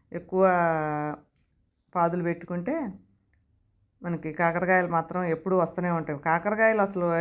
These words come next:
ఆ ఏడెనిమిది నెలల దాకా తీగ పోదంటారమ్మ. అసలుకి అయితే మనం ఇప్పుడు గార్డెన్లో కాబట్టి మనం తీసేస్తుంటాం కానీ రావని, కింద అయితే మాత్రం, ఆ, చాలా రోజులు వస్తాయి కాకరకాయలు. ఈడ బీరతీగ అసలు ఎండిపోయిందండి పూర్తిగా.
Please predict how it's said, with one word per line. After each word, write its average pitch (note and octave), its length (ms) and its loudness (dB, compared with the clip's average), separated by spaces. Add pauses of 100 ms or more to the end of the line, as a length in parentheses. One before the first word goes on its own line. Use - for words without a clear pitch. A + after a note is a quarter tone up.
ఆ E3 100 4
ఏడెనిమిది F#3 420 2
నెలల F#3 160 2
దాకా G#3 180 2
తీగ G3 220 2
పోదంటారమ్మ. F3+ 680 2
అసలుకి D#3+ 360 -10
అయితే E3+ 280 -6
మనం F3+ 200 -2
ఇప్పుడు D#3+ 240 -6
గార్డెన్లో F#3 520 4
కాబట్టి F#3 340 0
మనం F3 160 -4
తీసేస్తుంటాం F3 680 -4
కానీ E3 160 -2
రావని, E3+ 420 2
కింద F#3+ 280 -2
అయితే G3 200 2
మాత్రం, F#3+ 380 -2 (560)
ఆ, E3 60 -8 (260)
చాలా F3+ 320 6
రోజులు A3+ 280 4
వస్తాయి F#3+ 260 0
కాకరకాయలు. D#3 680 -4 (1600)
ఈడ F3+ 200 -6 (300)
బీరతీగ F3+ 440 -4
అసలు F3+ 180 -6
ఎండిపోయిందండి E3+ 520 -4
పూర్తిగా. F3 440 -10